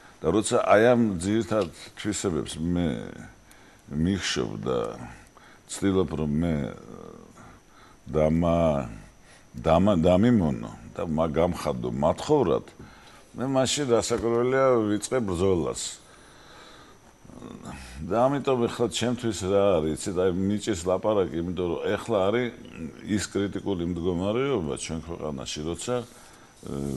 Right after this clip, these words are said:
უნდა გადარწყვეს ყველაფერი და ჩვენი მომავალიც.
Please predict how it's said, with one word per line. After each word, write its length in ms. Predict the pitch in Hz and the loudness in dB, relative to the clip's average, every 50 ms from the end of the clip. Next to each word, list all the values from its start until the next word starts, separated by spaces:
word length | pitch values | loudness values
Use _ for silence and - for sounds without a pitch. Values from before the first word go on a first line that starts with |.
| 60 57 50 50 50 50 53 55 50 - - | -6 -8 -8 -10 -14 -16 -18 -18 -16 -16 -10
უნდა 240 | - 82 87 98 | -6 -2 0 0
გადარწყვეს 640 | 107 87 82 85 80 90 90 87 - - - 110 104 - | 4 6 6 6 6 4 2 0 0 -4 -6 -6 -6 -6
ყველაფერი 760 | - 90 92 90 92 90 - - 98 98 104 101 113 127 131 123 - - - - - - - - - - - - - - - - - - - - - - - - | -8 -6 -4 -2 -2 -4 -4 -4 -2 -2 0 0 0 0 -2 -2 -6 -10 -18 -20 -20 -18 -18 -20 -20 -20 -20 -20 -20 -20 -20 -20 -20 -20 -20 -20 -20 -20 -20 -20
და 260 | - - - - 131 135 | -16 -8 -2 0 0 0
ჩვენი 380 | 113 - - 107 107 107 117 110 | 0 0 2 2 2 2 2 2
მომავალიც. 720 | 92 87 87 85 78 73 69 65 58 55 58 62 - - | 2 2 2 2 2 2 2 0 0 -2 -4 -8 -10 -12